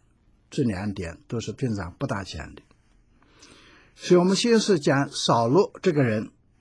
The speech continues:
的规划，以前他叫扫罗，他实在就是在多文化、多宗教的气氛中长大的。他实在是一个高水准，同时呢，又是一个满怀战力的人。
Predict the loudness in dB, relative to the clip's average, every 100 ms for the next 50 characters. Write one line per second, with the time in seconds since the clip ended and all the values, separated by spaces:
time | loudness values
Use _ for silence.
0 | _ _ -10 0 0 2 0 0 -2 -2
1 | 0 -2 -2 -4 -4 -6 -6 -10 -12 _
2 | _ _ _ -20 _ _ -20 -20 -20 _
3 | _ -8 2 4 4 6 6 6 4 2
4 | 2 4 4 2 -8 _ _ 2 4 6
5 | 6 6 2 2 2 0 -4 0 2 2
6 | 2 2 4 4 4 2 -2 0 2 4
7 | 4 4 2 2 -2 -2 -4 -6 -8 _
8 | _ _ _ _ _ _ _ _ _ _
9 | -20 _ _ -4 0 2 6 6 6 4
10 | 2 2 0 4 4 4 4 4 4 0
11 | -4 -10 -14 _ -8 -4 -2 0 2 4
12 | 2 -2 _ 4 6 8 6 2 2 2
13 | 2 0 -2 0 2 2 0 6 6 8
14 | 6 6 6 2 0 -8